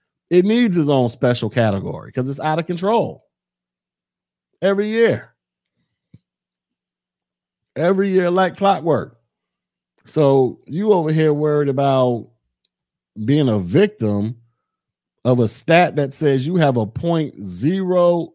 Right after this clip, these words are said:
zero three percent chance of being killed, <laughs>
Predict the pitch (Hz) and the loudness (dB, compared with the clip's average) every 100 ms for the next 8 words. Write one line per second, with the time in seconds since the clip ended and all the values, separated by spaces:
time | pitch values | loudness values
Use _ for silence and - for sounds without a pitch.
0 | - 107 92 113 151 160 151 151 147 139 | -12 -10 -6 0 2 2 0 0 0 0
1 | 139 _ _ _ _ _ _ _ _ _ | -4 _ _ _ _ _ _ _ _ _
2 | _ _ 147 160 160 151 147 143 - - | _ _ 0 4 4 4 2 0 -8 -10
3 | 135 - 160 135 - 151 143 131 127 110 | -10 -6 -6 -6 -6 -4 -4 -4 -6 -6
4 | 131 120 95 - 160 160 101 107 - _ | -4 -4 -8 -6 -2 -2 -2 -6 -10 _
5 | _ _ _ _ _ _ _ _ _ _ | _ _ _ _ _ _ _ _ _ _
6 | _ _ _ _ _ _ _ _ _ _ | _ _ _ _ _ _ _ _ _ _
7 | _ _ _ _ _ _ _ _ _ _ | _ _ _ _ _ _ _ _ _ _
8 | _ - 107 | _ -18 -14